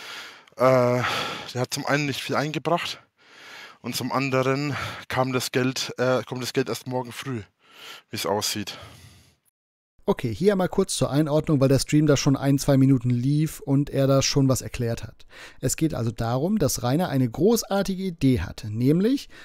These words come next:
Speaker 2: dass er, weil seine TikTok-Einnahmen immer einen Tag Überweisungszeit brauchen und er nicht im Voraus halt planen kann,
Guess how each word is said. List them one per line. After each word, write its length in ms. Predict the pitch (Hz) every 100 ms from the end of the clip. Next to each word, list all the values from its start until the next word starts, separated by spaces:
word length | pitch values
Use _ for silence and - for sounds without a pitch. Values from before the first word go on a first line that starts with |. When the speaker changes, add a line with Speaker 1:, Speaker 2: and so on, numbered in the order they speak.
| -
Speaker 2:
dass 180 | - 143
er, 340 | - 208 247 135
weil 200 | 135 123
seine 180 | 123
TikTok-Einnahmen 720 | 113 202 202 - 131 123 127 135
immer 220 | 135 127
einen 240 | 143 147
Tag 340 | 147 139 143 147
Überweisungszeit 840 | 123 120 208 214 165 - 131 123
brauchen 420 | 110 120 123 131
und 120 | 165
er 140 | 135 131
nicht 160 | 135
im 80 | 127
Voraus 420 | 110 160 160 135
halt 140 | 120 113
planen 380 | - 151 156 143
kann, 320 | 123 123